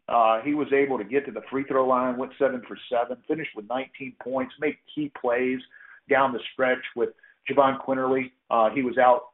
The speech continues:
of that game, so he had, um, the, the, the primary responsibility of, of playing the point guard position. I think they'll be able to do it by committee, uh, when Quinterly, uh, gets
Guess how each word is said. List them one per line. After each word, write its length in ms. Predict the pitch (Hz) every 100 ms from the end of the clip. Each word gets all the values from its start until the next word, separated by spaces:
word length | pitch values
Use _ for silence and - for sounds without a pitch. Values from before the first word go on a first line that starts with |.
| -
of 140 | 120
that 200 | 127 117
game, 320 | 123 120 120 117
so 160 | 123 110
he 180 | 131
had, 420 | 127 123 117 110 - - - _ -
um, 440 | 110 110 107 113
the, 240 | 113 113 -
the, 240 | 120 - -
the 220 | 120 113 - _ _
primary 800 | - 143 131 127 117 113 107 104 -
responsibility 1120 | 117 - 127 120 123 117 117 117 113 113 113
of, 120 | 107 -
of 140 | 117 -
playing 240 | 127 120
the 60 | 107
point 280 | - 120
guard 200 | 123 117
position. 460 | 117 104 123 123 113
I 80 | 117
think 220 | 135 123
they'll 160 | 120 113
be 140 | 127
able 240 | 131 127
to 100 | 113
do 260 | 104 123 123
it 100 | 123
by 140 | 123 113 -
committee, 480 | 113 127 135 110 - _ _ _ 110
uh, 140 | 113
when 180 | 113 113
Quinterly, 560 | - 127 123 113 107 - _ _ -
uh, 120 | 113
gets 200 | 113 117